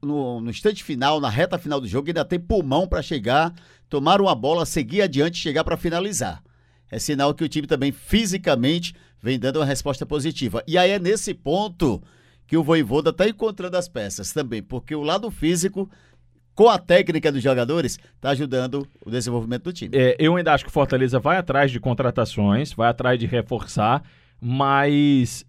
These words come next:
Speaker 2: é, isso, esse início é tão bom porque você não tem a, a, o desespero da contratação. Você preci-, você pode olhar pro mercado com calma,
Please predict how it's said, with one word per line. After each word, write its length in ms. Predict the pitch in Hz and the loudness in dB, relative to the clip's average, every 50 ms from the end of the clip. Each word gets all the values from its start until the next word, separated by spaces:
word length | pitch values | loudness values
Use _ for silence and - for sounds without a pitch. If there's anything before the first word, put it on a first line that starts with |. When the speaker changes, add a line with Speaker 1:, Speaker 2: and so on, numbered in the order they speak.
| _ _ | _ _
Speaker 2:
é, 240 | - 135 131 127 - - - | 2 2 2 2 0 0 2
isso, 380 | 175 185 226 214 - - - | 4 4 4 4 0 2 4
esse 240 | 165 165 160 - - | 4 4 4 2 0
início 240 | 160 170 170 170 - | 0 0 2 4 2
é 40 | 139 | 2
tão 220 | 175 - 214 196 | 4 2 0 2
bom 180 | 135 139 185 208 | 2 2 2 2
porque 140 | 202 202 - | 0 -4 -2
você 120 | - 190 185 | 0 0 2
não 80 | 190 | 2
tem 320 | 180 175 190 202 220 214 202 - | 2 2 2 2 2 0 -2 -2
a, 320 | 160 170 - - 143 147 | -2 -2 0 0 -2 -2
a, 40 | 151 - | 0 -2
o 80 | 185 | -2
desespero 680 | 151 139 143 208 220 202 - - - 220 262 262 220 165 | -4 -2 -2 -2 -4 -4 -2 4 8 10 10 10 8 8
da 100 | 156 143 | 4 4
contratação. 680 | 131 - 139 - 143 135 127 - 120 - - - 104 - | 4 2 0 2 0 0 0 0 -2 -2 -2 -4 -6 -4
Você 140 | - - 139 | -4 -6 -4
preci-, 360 | - 196 185 170 175 165 156 | -2 -2 -2 -2 -4 -10 -12
você 200 | 131 - - 185 | -12 -6 -6 -2
pode 340 | 175 175 190 240 254 220 190 | 0 2 2 4 4 2 4
olhar 160 | 156 147 143 | 4 2 2
pro 140 | - 147 147 | 2 0 -2
mercado 380 | 143 131 127 - 135 127 - | -2 -2 0 0 0 -2 0
com 120 | - 202 180 | 0 -4 -2
calma, 540 | - 190 190 185 180 175 170 156 156 143 | 2 2 4 6 6 4 4 2 -2 -6